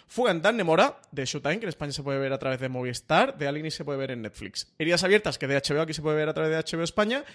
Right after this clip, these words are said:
y A ver English Scandal, que es de B B C y España llegado de la mano de Amazon Prime Video. Marina, ¿alguna ausencia, alguna cosa que se haya quedado por aquí fuera que eches de menos?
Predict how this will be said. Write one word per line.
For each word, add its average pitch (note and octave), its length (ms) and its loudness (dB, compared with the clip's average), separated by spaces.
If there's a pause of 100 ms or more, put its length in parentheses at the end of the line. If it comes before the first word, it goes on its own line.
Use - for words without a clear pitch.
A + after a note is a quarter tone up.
(220)
y D3+ 80 -4
A C#3 40 0
ver D3+ 120 0
English E3+ 320 -4
Scandal, G#3 440 -2
que D#3+ 120 0
es C#3 120 -2
de B2+ 100 2
B C#3 120 4
B D3+ 80 4
C - 320 -2
y D3 80 -2
España C3+ 280 -4
llegado C3+ 280 2
de C#3 60 2
la B2+ 60 0
mano C#3+ 320 -2
de C#3 300 2
Amazon C#3 920 2
Prime B2 180 2
Video. G#2 280 0 (540)
Marina, F3 500 6
¿alguna E3+ 340 6
ausencia, G3 360 4
alguna F#3 280 4
cosa F#3 280 0
que E3+ 100 -4
se F3+ 140 0
haya E3+ 180 4
quedado E3 220 4
por D#3+ 120 0
aquí D#3+ 220 -2
fuera D#3 280 -2
que D#3 60 -6
eches D#3 220 -6
de E3+ 80 -2
menos? G#3+ 520 -6